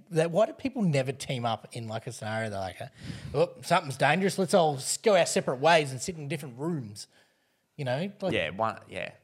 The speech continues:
Speaker 2: We're all
Speaker 1: why?
Speaker 2: disappearing
Speaker 1: Like,
Speaker 2: at night time, so
Speaker 1: you,
Speaker 2: let's
Speaker 1: you've already come to the conclusion that there's something fucked up going on. Why haven't you done something about that instead of being like,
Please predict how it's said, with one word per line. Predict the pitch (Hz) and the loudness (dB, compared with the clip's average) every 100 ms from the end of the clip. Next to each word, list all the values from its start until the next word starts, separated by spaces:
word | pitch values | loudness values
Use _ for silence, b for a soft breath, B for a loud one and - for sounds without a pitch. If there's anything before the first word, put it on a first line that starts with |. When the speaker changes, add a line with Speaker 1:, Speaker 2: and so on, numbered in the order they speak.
| _ | _
Speaker 2:
We're | 156 180 | 2 4
all | 214 | 4
Speaker 1:
why? | 98 | 2
Speaker 2:
disappearing | 101 98 - 92 185 | -4 -10 -14 -4 2
Speaker 1:
Like, | 165 | 2
Speaker 2:
at | 98 | 0
night | 95 90 | -8 -10
time, | - 90 95 | -14 -14 -10
so | - | 2
Speaker 1:
you, | 208 | 2
Speaker 2:
let's | 185 | 4
Speaker 1:
you've | 180 202 | 4 6
already | 208 | 6
come | - 185 | 2 0
to | 170 | -2
the | 143 | -6
conclusion | 156 143 165 143 | -6 -2 -2 -2
that | 135 | -6
there's | 123 | -6
something | 175 151 | -6 -6
fucked | 135 147 143 | -8 -8 -6
up | 151 156 | -6 -2
going | 135 110 | -2 -2
on. | 107 170 - b b b _ - | -4 -8 -10 b b b _ -4
Why | 156 160 | 2 2
haven't | 170 | 2
you | 160 143 127 - _ _ | 0 -2 -6 -14 _ _
done | 185 156 | 2 4
something | 156 151 | 2 -2
about | 131 117 127 | -2 0 0
that | 123 107 | 0 -6
instead | 104 131 | -6 -8
of | 113 | -6
being | |
like, | 107 | -8